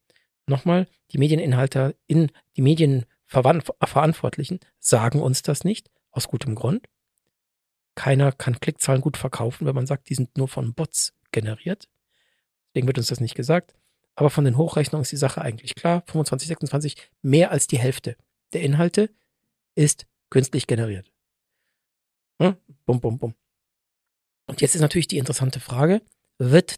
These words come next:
dadurch die Qualität der Modelle besser? Weil man hat ja mehr Daten. Und K I im Unterschied zur klassischen Programmierung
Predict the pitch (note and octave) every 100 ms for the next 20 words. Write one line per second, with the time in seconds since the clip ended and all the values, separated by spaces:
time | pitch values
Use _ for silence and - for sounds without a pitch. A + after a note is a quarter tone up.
0 | - G2+ C3 E3 B3+ - - _ - -
1 | _ - D3 D3+ - - B2 B2 - D#3
2 | F#3+ - - C3 C3 A#2 B2+ B2+ B2 -
3 | _ _ - A2 E2 - _ _ _ _
4 | _ _ B2 C3+ C#3 F3 D3 C#3+ G#2+ -
5 | A2 _ _ _ _ _ _ _ _ _
6 | _ _ _ C3 B2+ - C#3+ G3 F#3 A3
7 | - C#3 D3 D3+ D3+ - - A#2+ - C#3
8 | D3+ - A#2+ - C3+ B2+ A#2+ E3 F3+ F#3